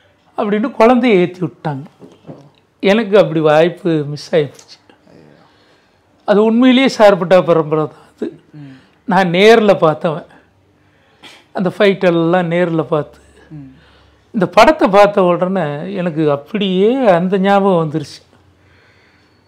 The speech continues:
Speaker 1: உண்மையிலேயே அவர் ரஞ்சித் சாருக்கு ஒரு thanks.
Speaker 2: எனக்கு இது ஒரு மிகப்பெரிய கேள்வியா இருக்கு. என்ன அப்படின்னா, உடல் பருமன் அப்படிங்கிறது குண்டு கல்யாணம் அவர்களுக்கு ஒரு மிகப்பெரிய அடையாளமா இருந்திருக்கு. மக்கள் அப்படிதான் அவங்கள பார்க்கறாங்க.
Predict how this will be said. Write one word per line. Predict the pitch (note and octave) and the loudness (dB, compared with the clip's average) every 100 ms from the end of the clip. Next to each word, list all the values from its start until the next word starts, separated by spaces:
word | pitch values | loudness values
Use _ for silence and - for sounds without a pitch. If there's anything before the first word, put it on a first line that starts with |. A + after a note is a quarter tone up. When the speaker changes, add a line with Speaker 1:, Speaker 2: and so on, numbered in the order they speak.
| _ - | _ -10
Speaker 1:
உண்மையிலேயே | F3 F3+ F#3 F#3 F3 | -6 -2 -2 0 0
அவர் | D3+ D3 | 0 0
ரஞ்சித் | C#3 D3 D#3+ E3+ E3 - | -2 -6 -6 -8 -8 -4
சாருக்கு | E3+ D#3 C#3+ D3 | -4 -4 -6 -6
ஒரு | C#3 - | -8 -6
thanks. | E3 C#3 - - _ - _ _ _ _ - | -6 -6 -12 -20 _ -20 _ _ _ _ -12
Speaker 2:
எனக்கு | B3+ A#3+ A#3 A#3 | -8 -8 -10 -12
இது | A#3 | -8
ஒரு | A#3+ A3 | -8 -6
மிகப்பெரிய | A3+ D4 D4 D4 - | -6 -6 -8 -10 -6
கேள்வியா | G#3 A3+ G#3+ | -6 -4 -6
இருக்கு. | F#3 D#3 D3+ | -6 -10 -12
என்ன | D3+ F#3+ | -14 -14
அப்படின்னா, | F3 D3+ C3+ C#3+ A3 C4 _ | -12 -12 -14 -18 -18 -20 _
உடல் | D#3+ F3+ C#4+ D4+ | -16 -10 -8 -10
பருமன் | - F#3+ G3 G3 G3+ E3+ | -8 -8 -6 -10 -14 -14
அப்படிங்கிறது | D#3+ E3+ D#3 D3+ A3 D#4 - _ | -12 -12 -12 -12 -12 -16 -20 _
குண்டு | D#3+ F#3+ A3+ | -14 -12 -10
கல்யாணம் | G#3+ G3 F3+ | -8 -8 -10
அவர்களுக்கு | D#3 D3+ D3+ B3+ | -14 -16 -16 -16
ஒரு | G#3+ | -14
மிகப்பெரிய | E3 E3 F#3+ G#3+ | -12 -12 -10 -10
அடையாளமா | D#3 F3 G3 F#3+ | -8 -8 -8 -8
இருந்திருக்கு. | F3+ D#3 C#3+ C3+ C#4+ | -10 -10 -12 -16 -16
மக்கள் | C4 F#3 G#3 A3+ | -12 -12 -6 -4
அப்படிதான் | F3+ E3+ F3+ A3 | -4 -8 -8 -8
அவங்கள | G3 D3 - | -10 -12 -12
பார்க்கறாங்க. | D#3 E3+ D#3+ C#3 C3 | -12 -12 -14 -14 -20